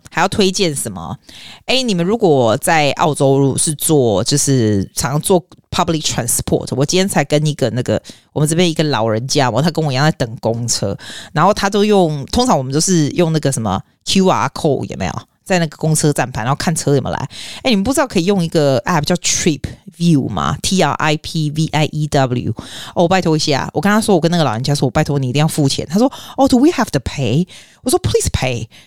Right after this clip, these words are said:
It's like ten dollars. When you pay, you can save your trip." 有的时候，吼，a little bit of money 可以让你的这个 life a lot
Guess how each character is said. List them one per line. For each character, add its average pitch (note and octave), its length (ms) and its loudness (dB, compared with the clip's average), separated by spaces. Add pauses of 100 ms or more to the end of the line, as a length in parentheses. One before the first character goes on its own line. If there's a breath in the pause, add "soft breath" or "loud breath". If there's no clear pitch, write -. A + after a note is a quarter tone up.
(120 soft breath)
It's - 160 0
like F4 200 0 (120)
ten G3 240 2
dollars. D3 460 0 (260 loud breath)
When A3 140 0
you D#4+ 100 4
pay, G#3 360 0
you E3 120 -2
can D3+ 220 0
save F#3+ 520 0
your E3+ 120 2
trip." - 300 -4 (420 soft breath)
有 A3+ 160 2
的 E4+ 80 2
时 B3+ 180 0
候， C#4 260 4
吼， C3 320 0 (580 soft breath)
a G3+ 100 4
little C#4 300 2
bit C#4+ 120 4
of F#3+ 80 0
money E3+ 400 0
可 F#3 160 2
以 F#3 40 4
让 F#3+ 280 0
你 C3+ 100 -4
的 B2+ 120 -2
这 C#3+ 100 -4
个 E3+ 80 2
life E3+ 320 2
a C#3 60 0
lot D#3 160 2